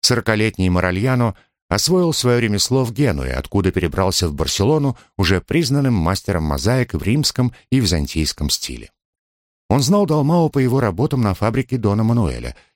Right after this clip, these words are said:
и высоко их ценил, потому и нанял его без малейших колебаний.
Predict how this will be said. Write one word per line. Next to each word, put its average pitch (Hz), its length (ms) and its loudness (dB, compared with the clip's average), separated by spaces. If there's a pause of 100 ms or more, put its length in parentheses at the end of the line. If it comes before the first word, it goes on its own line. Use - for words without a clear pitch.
и 78 80 2
высоко 73 380 0
их 76 140 -2
ценил, 110 460 0 (160)
потому 147 380 2
и 165 200 0
нанял 76 420 0
его 82 320 0
без 110 220 0
малейших 78 520 -2
колебаний. 58 560 -6